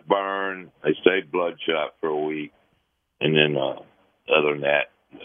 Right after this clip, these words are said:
it, there is one strange after effect. He put a, uh, extended release steroid medicine in there, and this black line will, will be out in front of my face. You know, it's actually in my eye,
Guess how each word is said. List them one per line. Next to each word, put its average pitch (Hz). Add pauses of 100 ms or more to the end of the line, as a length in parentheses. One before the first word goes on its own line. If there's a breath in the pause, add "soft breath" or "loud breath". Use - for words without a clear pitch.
(200)
it, 87
there 98
is 117
one 107 (280)
strange 107
after 95
effect. 80 (560)
He 104
put 107
a, 82
uh, 65 (120)
extended 104
release 92 (160)
steroid 98
medicine 76
in 71
there, 73 (640)
and 78
this 80 (280)
black 107 (100)
line 95
will, 73 (460)
will 71 (1200)
be 190
out 98
in -
front 95
of 87
my 78 (100)
face. 80 (140)
You 73
know, 69
it's -
actually 80
in 73
my 67
eye, 78